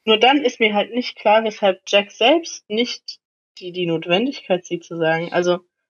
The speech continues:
ich spreche jetzt nicht hier von meiner persönlichen Meinung, aber er hat es da mit einer Gruppe zu tun, die bewiesen hat, dass sie völlig erbarmungslos ist, dass sie bewaffnet ist,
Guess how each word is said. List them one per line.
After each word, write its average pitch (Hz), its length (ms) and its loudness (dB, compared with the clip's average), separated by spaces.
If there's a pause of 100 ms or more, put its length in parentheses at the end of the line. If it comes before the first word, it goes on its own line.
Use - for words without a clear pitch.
(360)
ich - 100 -8
spreche - 260 0
jetzt 175 120 0
nicht 208 140 -2
hier 196 80 -4
von 180 160 -4
meiner 165 220 2
persönlichen 165 520 -2
Meinung, 143 360 -6 (500)
aber 226 420 2 (380)
er 190 140 0
hat 208 140 2
es 196 100 -10
da 190 100 2
mit 180 160 -2
einer 165 100 -2
Gruppe 196 280 -4
zu 240 140 -8
tun, 247 260 2
die 220 80 0
bewiesen 185 440 -2
hat, 202 160 -2
dass 170 120 -2
sie 160 80 -8
völlig 165 300 -2
erbarmungslos 160 680 0
ist, 330 240 -4
dass 185 140 0
sie 175 80 -2
bewaffnet 143 480 -2
ist, - 280 -2